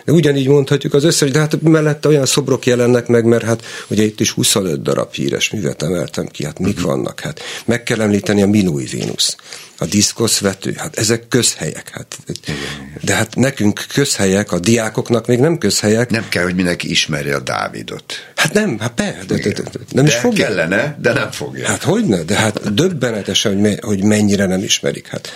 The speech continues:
Speaker 2: Igen.
Speaker 1: És, és nem hibáztatom egyébként őket, mert nincs alkalmuk, hogy megismerjék.
Speaker 2: Mhm. Mhm.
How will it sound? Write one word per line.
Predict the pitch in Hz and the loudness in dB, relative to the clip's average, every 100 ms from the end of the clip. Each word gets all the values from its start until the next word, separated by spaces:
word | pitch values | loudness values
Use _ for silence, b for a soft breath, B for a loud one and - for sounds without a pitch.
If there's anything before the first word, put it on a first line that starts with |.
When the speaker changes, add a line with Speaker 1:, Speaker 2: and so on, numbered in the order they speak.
| - | -10
Speaker 2:
Igen. | 71 65 65 65 | -8 -8 -12 -6
Speaker 1:
És, | 110 98 - | -2 0 0
és | 117 | 0
nem | - 185 | 2 4
hibáztatom | 147 127 117 - 117 - 110 | 4 2 -2 -2 -2 0 2
egyébként | 98 101 - 101 92 104 | 2 0 2 0 2 2
őket, | 95 104 104 - B B B B B | 2 0 -2 -6 B B B B B
mert | - 117 | 2 4
nincs | 156 - | 4 2
alkalmuk, | 156 - 82 95 95 | 0 0 -4 -4 -2
hogy | 113 | 0
megismerjék. | 123 117 - - 120 - - - - | 2 2 0 0 2 0 -4 -10 -10
Speaker 2:
Mhm. | - | -4
Mhm. | 120 | -4